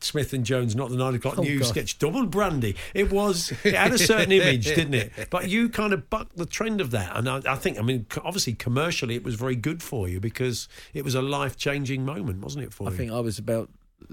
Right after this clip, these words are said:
Speaker 2: ten and a half, eleven stone in weight, and
Speaker 1: Mm.
Speaker 2: when you got Jockey that had nicotine all on his fingers, you could see when he went to the board, and Eric, as soon as Eric or Jockey or one of the players had a bad leg, they'd light a cigarette.
Speaker 1: Yeah.
Speaker 2: Well, I've never smoked, so, you know, you just had to put up with it.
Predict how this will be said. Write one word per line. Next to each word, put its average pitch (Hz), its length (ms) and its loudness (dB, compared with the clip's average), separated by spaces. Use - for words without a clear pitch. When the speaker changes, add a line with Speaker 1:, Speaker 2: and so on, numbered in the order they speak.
Speaker 2:
ten - 180 4
and 127 100 2
a 127 40 0
half, 123 180 -2
eleven 123 240 0
stone 139 400 2
in 113 140 2
weight, 113 280 0
and 113 220 2
Speaker 1:
Mm. 98 80 2
Speaker 2:
when 139 160 2
you 131 60 4
got 120 200 -2
Jockey 131 480 2
that 120 260 -2
had 117 160 0
nicotine 143 460 4
all 160 140 8
on 156 80 6
his 165 160 6
fingers, 151 500 6
you 156 80 4
could 151 140 2
see 160 100 4
when 147 80 6
he 143 60 2
went 156 180 4
to 143 80 2
the 120 60 0
board, 147 300 6
and 131 180 2
Eric, 147 300 4
as 143 120 0
soon 226 160 0
as 208 120 4
Eric 180 260 4
or 139 100 0
Jockey 147 420 0
or 143 40 2
one 147 140 2
of 143 40 0
the 135 80 2
players 143 500 0
had 139 180 0
a - 20 -2
bad 139 260 0
leg, 135 220 2
they'd 123 140 -2
light 135 180 -2
a 143 40 -6
cigarette. 139 640 0
Speaker 1:
Yeah. 104 280 -2
Speaker 2:
Well, 123 100 0
I've 143 140 4
never 127 220 0
smoked, 135 380 2
so, 127 360 2
you 139 160 0
know, 104 180 -4
you 123 140 -6
just 113 160 -2
had 110 120 -2
to 104 60 -6
put 113 180 -2
up 147 140 0
with 92 140 -10
it. - 100 -14